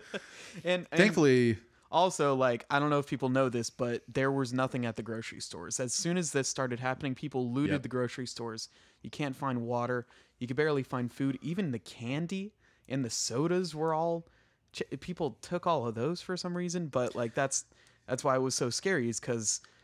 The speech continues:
Speaker 1: we don't, like, you don't have any running water and you can't go out and buy anything, even at the places that are open.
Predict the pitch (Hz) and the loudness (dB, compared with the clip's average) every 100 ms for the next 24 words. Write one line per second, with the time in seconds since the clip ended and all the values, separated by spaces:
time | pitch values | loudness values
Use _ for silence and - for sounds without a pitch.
0 | _ - 135 131 127 - 123 117 - _ | _ -2 0 2 0 -4 -4 -4 -8 _
1 | _ _ _ _ _ _ _ - 120 131 | _ _ _ _ _ _ _ -10 -2 0
2 | 131 123 - - 135 123 131 123 123 131 | 0 -2 -8 -4 -2 0 0 0 2 2
3 | 120 120 117 117 113 120 117 117 117 117 | 2 0 0 -2 -6 -6 -4 -2 -2 -4
4 | - 120 117 120 117 113 120 110 113 110 | -4 -6 -4 -2 -2 -2 -4 -2 -2 -4
5 | - 123 113 110 113 - 131 120 117 113 | -6 -4 -4 -6 -10 -6 -4 -2 -4 -6
6 | - 135 127 120 117 113 110 113 - - | -6 -4 -2 -2 -4 -4 -6 -10 -12 -16